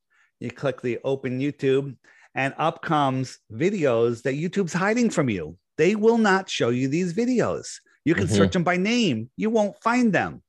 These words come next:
Speaker 1: 'cause they don't want you seeing these videos, right? 'Cause
Speaker 2: Yeah.
Speaker 1: these videos will explain why you see boats go over the horizon,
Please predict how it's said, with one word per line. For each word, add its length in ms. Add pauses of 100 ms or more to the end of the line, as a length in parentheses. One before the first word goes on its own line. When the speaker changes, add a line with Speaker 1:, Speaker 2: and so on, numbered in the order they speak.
(260)
Speaker 1:
'cause 180
they 160
don't 240
want 320
you 100
seeing 460
these 220
videos, 680 (340)
right? 180
'Cause 100
Speaker 2:
Yeah. 120
Speaker 1:
these 320
videos 560
will 140
explain 840 (340)
why 380
you 240
see 500
boats 360
go 200
over 180
the 80
horizon, 480